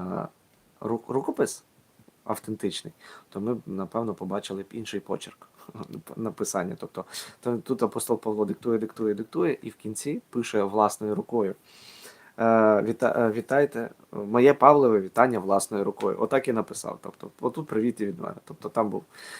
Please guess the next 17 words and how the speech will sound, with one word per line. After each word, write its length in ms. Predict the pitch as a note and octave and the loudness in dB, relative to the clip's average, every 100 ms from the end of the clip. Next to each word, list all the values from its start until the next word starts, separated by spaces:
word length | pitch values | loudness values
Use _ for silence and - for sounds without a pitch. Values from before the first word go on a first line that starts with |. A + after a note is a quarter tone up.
| - - | -18 -4
е... 280 | G#2+ G2 G2+ | 0 0 -2
Скорописець, 760 | - B2 A#2+ - D#3+ - - - - - - | 0 4 4 4 0 0 -6 -10 -10 -8 -10
<laughs> 400 | - - - - | -16 -18 -18 -8
е, 540 | A2+ A2 A2 G#2+ G#2+ - - - - - - | -2 0 0 0 0 -2 -4 -8 -12 -14 -16
з-, 140 | - _ - - - - | -18 _ -14 -10 -12 -10
цей 220 | - E3 D3 _ | -8 -10 -12 _
супроводжуючий 800 | - A2+ C3 A#2 G#2 G#2 G2 G2+ | -12 -2 4 4 4 0 -4 -6
апостола 440 | G2 - - G#2 | -6 -10 -10 -10
Павла. 360 | - G#2 A#2 D#3 - - - - _ - | -6 -4 -4 -8 -16 -20 -20 -20 _ -12
А 140 | G#2+ | -10
тут 280 | - C3 C3 | -8 -8 -6
уже 180 | G#2 A2 | -4 -4
він 120 | G#2+ | -6
сам. 240 | - - - - - - - - | -8 -10 -12 -18 -20 -20 -12 0
І 60 | C3+ | 6
далі 280 | C#3+ C#3 | 10 10
пише: 320 | B2 A2 - | 6 0 -4